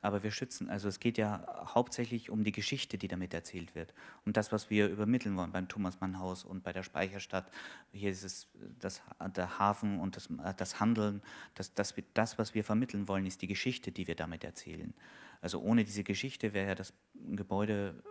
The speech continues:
also würden wir es nicht wahrnehmen. Das ist so, ist fast Natur. Natur nehmen wir erst,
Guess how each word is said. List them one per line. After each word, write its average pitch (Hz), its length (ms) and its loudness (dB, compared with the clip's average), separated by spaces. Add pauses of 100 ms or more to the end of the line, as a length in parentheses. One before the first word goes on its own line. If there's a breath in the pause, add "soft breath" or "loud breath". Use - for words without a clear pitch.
(260)
also 98 220 -6
würden 101 220 2
wir 101 60 4
es 95 100 0
nicht - 180 -4
wahrnehmen. 95 400 4
Das 80 160 -6
ist 95 140 -4
so, 95 160 -4
ist - 240 -8
fast - 240 -4
Natur. 104 340 2
Natur 90 300 -2
nehmen 98 260 2
wir 92 140 0
erst, 90 260 -10